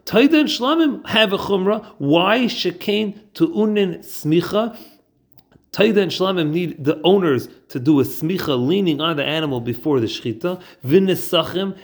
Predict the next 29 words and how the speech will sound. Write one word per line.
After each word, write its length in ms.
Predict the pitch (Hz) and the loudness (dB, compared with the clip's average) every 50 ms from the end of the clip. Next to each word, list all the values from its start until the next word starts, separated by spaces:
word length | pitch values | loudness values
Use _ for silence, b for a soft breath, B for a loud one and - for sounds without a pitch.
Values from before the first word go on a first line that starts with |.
| B B | B B
and 300 | - 147 147 143 135 135 | -2 0 0 0 0 0
wine 380 | 147 160 170 175 175 175 165 160 | 0 2 2 2 2 2 0 0
libations, 680 | 160 151 151 147 127 143 147 151 147 - 165 175 151 135 | 0 0 0 0 0 0 0 0 0 0 -2 -2 -2 -2
wine 360 | 135 143 151 156 160 160 143 | 0 0 0 0 0 -2 -4
pouring 360 | 123 - - 175 165 156 139 | -6 -4 -2 0 0 0 -2
on 120 | 143 135 131 | -2 -4 -4
the 60 | 131 | -4
mizbech 600 | 127 120 110 117 135 160 151 139 - - 143 - - - - | -4 -4 -4 -2 -2 -2 0 -2 -2 -4 -8 -8 -10 -6 -4
at, 260 | 127 139 139 131 120 | -2 -2 -2 -2 -2
by, 140 | 131 120 120 | -4 -4 -2
with 260 | 123 127 139 135 131 | 0 0 -2 -2 -2
the 80 | 110 | -8
carbon. 420 | 101 - 117 110 107 127 170 175 170 B B B B B B B B - - 123 | -8 -6 -4 -4 -2 -4 -4 -6 -8 B B B B B B B B -14 -4 0
V'tunin, 600 | 139 147 151 - 185 208 233 240 233 226 208 196 B B B B B _ _ - | 0 0 2 0 0 0 2 2 2 0 0 -4 B B B B B _ _ -4
v'tnufas, 1000 | - 127 156 165 165 - - 160 170 240 262 247 - 196 170 170 170 170 - - - | 2 4 4 4 4 2 0 0 2 2 2 0 -2 -2 -2 -2 -2 -4 -8 -12 -8
and 140 | - 151 156 | -4 -2 -2
a 40 | 156 | 0
waving 640 | 151 143 165 208 262 254 180 147 151 151 165 165 B B B _ - | 0 0 0 0 0 0 0 -2 -2 -2 -2 -6 B B B _ -4
of 120 | 143 131 | -4 -4
chazeh, 640 | - 123 - - 185 214 220 170 151 160 151 160 160 - - - _ | -4 -8 -2 2 2 2 2 2 0 0 -2 -2 -4 -8 -12 -18 _
the 160 | 135 135 143 | -2 -2 -2
chest 560 | 139 - - - 226 220 202 - - - - - _ - | -2 -2 0 2 2 2 2 0 -4 -12 -18 -14 _ -6
of 140 | 135 131 | -4 -2
the 80 | 127 143 | -2 -2
animal, 380 | 131 143 151 165 175 185 170 139 | -2 0 0 0 0 -2 -2 -2
v'sheik, 500 | 147 165 165 - - 226 - 202 - - | -2 -2 -2 0 0 0 0 -2 -4 -4
and 140 | 160 170 170 | -2 0 0
the 60 | 196 | 2
leg. 400 | 214 254 302 359 320 175 - b | 2 2 2 2 0 -4 -6 b